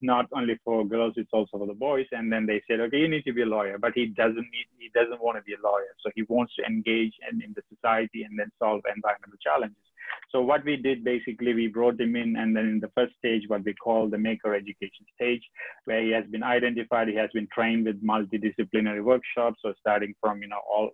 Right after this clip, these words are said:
we have multi, like, you know, electronics mechanics and, you know, life science, and then business modeling and everything. We have different workshops. And then, uh, what we identified that he really wants to work in a, in an environment,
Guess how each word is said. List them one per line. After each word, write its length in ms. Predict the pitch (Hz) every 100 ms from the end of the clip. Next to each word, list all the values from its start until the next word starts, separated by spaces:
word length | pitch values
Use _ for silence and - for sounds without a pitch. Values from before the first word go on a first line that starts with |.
| -
we 100 | 98
have 120 | 101 98
multi, 220 | 107 104 - -
like, 140 | 98 -
you 80 |
know, 80 | 104
electronics 480 | 107 104 107 104 -
mechanics 640 | 104 101 117 110 107 107 - - - - -
and, 140 | 101
you 80 | 101
know, 140 | 101
life 240 | 104 113 101 -
science, 440 | 107 110 113 113 107
and 240 | 104 101
then 140 | 101
business 360 | 98 107 107 98
modeling 580 | 107 110 110 107 107 107
and 140 | 104
everything. 440 | 135 127 120 107 101
We 80 | 104
have 200 | 101 104
different 280 | - 107
workshops. 480 | 110 123 - 123 117 _ _ - - -
And 180 | 117 120
then, 240 | 135 135
uh, 240 | 135 127
what 200 | 123 131 131
we 100 | 135
identified 640 | 131 127 120 - 127 120
that 100 | 113
he 160 | 113 120
really 280 | 123 123
wants 280 | 120 120 117
to 60 | 117
work 240 | 107 117 104
in 140 | 113
a, 160 | 110 104 110 - _ _ _ _ _ -
in 100 | 120
an 100 | 113
environment, 680 | 110 107 117 123 113 110